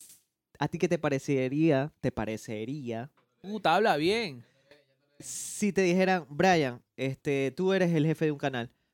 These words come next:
Speaker 1: vamos a hacer el remake de Mi Recinto"? Para ti, ¿estaría bien o estaría mal? A ti, a ti, a ti.
Speaker 2: Hacer lo mismo.
Speaker 1: ¿Un remake?
Speaker 2: Chucha.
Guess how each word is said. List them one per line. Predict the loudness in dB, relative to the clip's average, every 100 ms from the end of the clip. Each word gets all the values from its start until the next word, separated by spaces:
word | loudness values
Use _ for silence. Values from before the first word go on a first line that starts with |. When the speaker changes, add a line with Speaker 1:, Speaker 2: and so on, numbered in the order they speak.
| 0
Speaker 1:
vamos | 2
a | 2
hacer | 2
el | 0
remake | -2 -2
de | 0 0
Mi | -2
Recinto"? | -2 -4 -8 -10 -20 _ _ _ _ _ _ _ _
Para | 0 2 0
ti, | -8 -12 -10
¿estaría | -2 2 2
bien | 4 2
o | 2
estaría | -2 -4 -6
mal? | -12 -10
A | -10
ti, | -8 -8
a | -8
ti, | -6
a |
ti. | -6
Speaker 2:
Hacer | -2 0
lo | 0 -2
mismo. | -4 -6 -10 -18 -20 _ _ _ _ 2
Speaker 1:
¿Un | 4
remake? | 4 2 0 -4 -14 _ _ _ _ _ _ -20
Speaker 2:
Chucha. | -20 _ -20